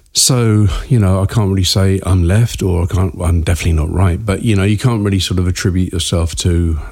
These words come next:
uh, a sort of binary position within politics anymore. It just doesn't exist. So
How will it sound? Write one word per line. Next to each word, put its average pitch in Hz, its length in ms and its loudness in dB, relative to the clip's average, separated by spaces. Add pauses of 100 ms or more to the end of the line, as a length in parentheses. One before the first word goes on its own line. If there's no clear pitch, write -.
(200)
uh, 82 480 0
a - 80 -14
sort 87 200 -2
of 82 200 0
binary 85 440 2
position 85 500 -2
within 80 320 0
politics 90 480 0
anymore. 80 400 0
It 80 80 -4
just 90 220 -4
doesn't 82 240 0
exist. 87 500 0
So 82 300 -2